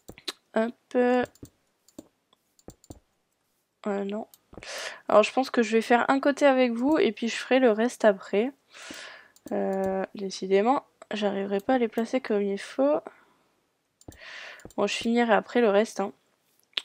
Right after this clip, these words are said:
Euh, donc du coup, on aura un piston collant ici. Avec, euh,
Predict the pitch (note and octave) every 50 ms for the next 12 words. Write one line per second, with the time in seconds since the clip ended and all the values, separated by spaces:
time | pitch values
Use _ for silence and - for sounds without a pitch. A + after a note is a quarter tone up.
0 | - - A3+ A3 A3 A3 G#3+ A3 G#3+ G#3 B3 C4 C4+ - E4+ E4 - C4+ A#3 -
1 | - B3 B3 B3 A#3 A3+ - - - D4 D#4 - D#4+ C#4+ - - C#4 C4+ C#4 B3+
2 | B3+ C4 C4+ - - G#3 G3 - - - - G3+ B3+ F4 - _ _ _ _ _
3 | _ - - - - - - - - - - _ - - A#3 A#3 A#3 A#3+ B3 B3
4 | - - - - - _ _ _ - - - - -